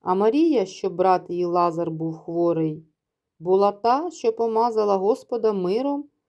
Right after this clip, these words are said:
і волоссям своїм йому ноги обтерла. Тоді сестри послали до нього, говорячи:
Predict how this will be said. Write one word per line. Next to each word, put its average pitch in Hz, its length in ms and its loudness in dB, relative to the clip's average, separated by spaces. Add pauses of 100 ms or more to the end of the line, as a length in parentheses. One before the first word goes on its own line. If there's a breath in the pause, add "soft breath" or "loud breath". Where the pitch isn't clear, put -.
(280)
і 196 140 -4
волоссям 233 720 2
своїм 226 560 -4
йому 208 320 -4
ноги 196 440 -2
обтерла. 160 800 -8 (1300)
Тоді 226 340 2
сестри 220 520 -4
послали 220 640 -2
до 233 180 -2
нього, 226 580 -6
говорячи: 185 960 -2